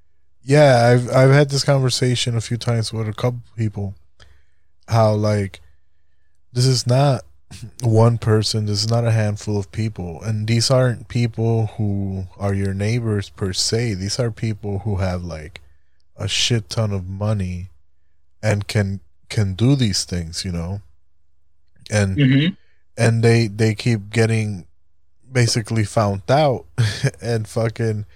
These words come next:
Speaker 1: everyone's all surprised, but people, the, their names are certain, like, fucking, um, Cosby, and that's not even someone, like, who, who we're gonna say is on that level, but Cosby.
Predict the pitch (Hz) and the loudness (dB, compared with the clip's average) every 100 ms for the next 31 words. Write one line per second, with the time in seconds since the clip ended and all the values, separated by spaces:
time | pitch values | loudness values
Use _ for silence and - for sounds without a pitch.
0 | - - - 123 123 123 117 120 117 107 | -20 -20 -4 0 4 4 4 4 2 0
1 | 101 135 143 139 - 139 123 113 117 120 | 2 4 6 4 2 -4 -2 -2 -2 -2
2 | 117 101 - - - - - - - - | -2 -4 -8 -20 -20 -20 -20 -20 -20 -20
3 | - - - - - - - - - - | -20 -20 -20 -20 -20 -20 -20 -20 -20 0
4 | 131 113 110 123 117 117 135 139 - 123 | 0 0 -2 0 2 4 2 2 2 2
5 | - 139 131 123 - - - - 156 143 | 2 4 2 2 -6 -2 0 2 0 2
6 | 135 123 107 - - - - 127 147 151 | 2 2 -2 -10 -20 -14 0 4 4 2
7 | 127 117 113 110 - - - - - 117 | -2 0 0 -4 -12 -20 -20 -20 -6 0
8 | 120 131 143 139 131 - 127 127 123 113 | 2 4 2 2 0 0 0 2 2 0
9 | 95 - - - - - - - 120 110 | -2 -6 -20 -20 -20 -20 -20 -4 -2 0
10 | 117 117 113 117 - 110 107 107 107 92 | 2 2 2 0 2 0 2 0 0 0
11 | 104 117 123 110 104 - 117 113 85 76 | 2 2 0 0 0 2 2 2 -6 -12